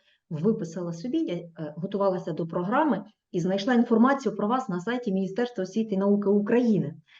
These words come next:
Є велика стаття про вас, і, значить, е, там написано ваше життєве кредо. Щоб дійти до цілі, треба насамперед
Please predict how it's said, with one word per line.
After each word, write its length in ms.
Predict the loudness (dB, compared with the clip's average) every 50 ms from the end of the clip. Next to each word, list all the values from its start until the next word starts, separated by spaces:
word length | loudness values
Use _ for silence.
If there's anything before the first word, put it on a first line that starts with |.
| -20 -20 -20 -16 -6
Є 160 | 0 0 0
велика 280 | 2 0 -2 -4 -6 -8
стаття 360 | -6 -6 -4 0 2 2 2
про 180 | 2 2 0
вас, 180 | -2 -2 -4 -6
і, 60 | -8 -6
значить, 480 | -4 -4 -4 -4 -4 -8 -10 -10 -8 -8
е, 80 | -6
там 200 | -2 0 2 2
написано 400 | 2 2 0 -2 -2 -2 -2 0
ваше 240 | 0 0 0 -2 -2
життєве 440 | -2 -2 -2 -2 0 0 2 2 0 0
кредо. 340 | 0 0 0 0 0 -2 -6 -8 -12 -18
Щоб 320 | -18 -4 0 2 2 4 4
дійти 380 | 4 4 4 4 4 4 4
до 140 | 4 4 2
цілі, 560 | 0 0 2 4 4 4 4 4 2 0 -2 0
треба 420 | 0 2 2 2 2 0 0 -2 -2
насамперед 720 | -2 0 0 0 -2 -2 -4 -4 -4 -4 -4 -6 -6 -8